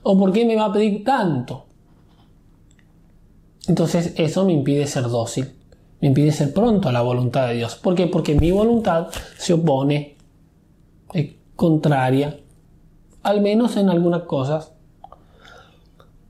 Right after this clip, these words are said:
En cambio, María Santísima no. Y Santa Isabel, su prima, reconoce esto.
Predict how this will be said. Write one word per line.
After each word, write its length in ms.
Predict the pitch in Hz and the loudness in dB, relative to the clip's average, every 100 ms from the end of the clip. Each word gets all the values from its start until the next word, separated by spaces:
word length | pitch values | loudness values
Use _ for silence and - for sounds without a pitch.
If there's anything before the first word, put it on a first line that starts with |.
| - - | -20 -2
En 180 | 247 226 | 0 2
cambio, 640 | 196 180 208 220 220 - - | 2 2 2 2 -2 -6 0
María 300 | 220 190 185 | 2 2 2
Santísima 640 | 185 165 156 151 170 180 | 0 2 2 2 2 2
no. 340 | 131 127 127 - - _ _ _ - - - - - - - _ _ - _ - | 2 0 -4 -10 -20 _ _ _ -20 -20 -14 -12 -12 -20 -20 _ _ -20 _ 0
Y 120 | 202 | 0
Santa 320 | 202 233 277 | 2 0 2
Isabel, 640 | 277 277 247 170 180 233 - | 0 0 2 2 0 -2 -6
su 160 | - 196 | 0 2
prima, 300 | 175 190 214 | 4 2 2
reconoce 640 | 170 135 156 285 269 135 | 0 0 0 0 -2 -4
esto. 440 | 117 - - 120 | -4 -8 -12 -12